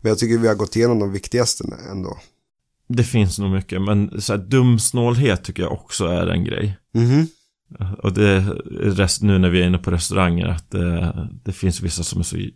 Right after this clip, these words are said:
Speaker 2: så dumsnåla.
Speaker 1: <laughs>
Speaker 2: Ja, men det finns inga initiativ, inga tanke. Du kan gå och köpa, du kan köpa massa bullar,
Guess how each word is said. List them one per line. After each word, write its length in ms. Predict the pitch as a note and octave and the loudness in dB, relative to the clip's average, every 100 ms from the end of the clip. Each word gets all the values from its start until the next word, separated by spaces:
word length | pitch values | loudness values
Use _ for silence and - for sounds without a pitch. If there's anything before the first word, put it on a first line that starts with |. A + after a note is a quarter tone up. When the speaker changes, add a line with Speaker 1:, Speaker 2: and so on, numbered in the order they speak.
| _ - | _ -12
Speaker 2:
så 220 | - F2 | -6 -4
dumsnåla. 1000 | F2 - F2+ E2+ E2 - F2 F2 D#2 F#2+ | -6 -2 0 0 -2 -2 0 0 0 -4
Speaker 1:
<laughs> 40 | - - - - A4 - | -2 -2 -2 -8 -8 -2
Speaker 2:
Ja, 140 | A2+ | 0
men 180 | A2 G#2+ | 2 2
det 300 | A2 G#2 G2 | 4 4 2
finns 360 | G#2+ G#2 F2 - | 2 2 0 -2
inga 840 | G#2+ G2 G2+ G2+ G2 F#2 F2+ F2+ | 0 2 2 0 0 0 0 -2
initiativ, 720 | F2 F2+ F2 F2 - F#2+ F2+ | 0 -2 -2 -6 -4 -2 -2
inga 280 | F2+ F#2 F#2 | 2 2 2
tanke. 400 | F2 F2 F2 - | 0 -2 -4 -4
Du 120 | F#2 | -4
kan 220 | F#2 G2+ F2+ | 0 0 2
gå 80 | |
och 80 | F#2+ | 0
köpa, 680 | F2 G2 F2+ - F#2 F2+ F#2 _ _ _ _ _ | 0 2 0 2 2 2 0 _ _ _ _ _
du 80 | A2 | -6
kan 160 | G2 G2 | -2 0
köpa 640 | G2+ F2+ F#2+ F#2 F2+ F2+ | 0 0 2 4 4 2
massa 560 | G2 G2+ F2+ - G#2 | 2 0 0 -2 0
bullar, 640 | F2+ F#2 F2+ F#2+ F#2+ G2+ | 2 2 2 2 2 0